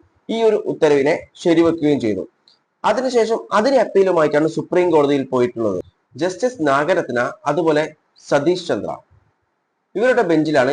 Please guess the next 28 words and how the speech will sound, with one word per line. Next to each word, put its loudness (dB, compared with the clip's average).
ഈ -6
ഒരു 0
കേസ് 2
എത്തിയിട്ടുള്ളത്. -8
ഇവർ -2
ഈ -2
കേസിൽ 0
പറഞ്ഞ 2
ഒരു 0
കാര്യം 2
എന്ന് 0
പറയുന്നത്, -4
ഒരു -2
ഇന്ത്യൻ -2
പൗരനെ 2
പാകിസ്ഥാനി 0
എന്ന് 4
വിളിക്കുന്നത് -2
അത്ര -4
കേൾക്കാൻ 0
നല്ല -2
സുഖകരമായിട്ടുള്ള 0
ഒരു -6
കാര്യമല്ല. -4
എന്നിരുന്നാലും 2
ശരി, -2
ഇതൊരു 0
റിലീജിയസ് 0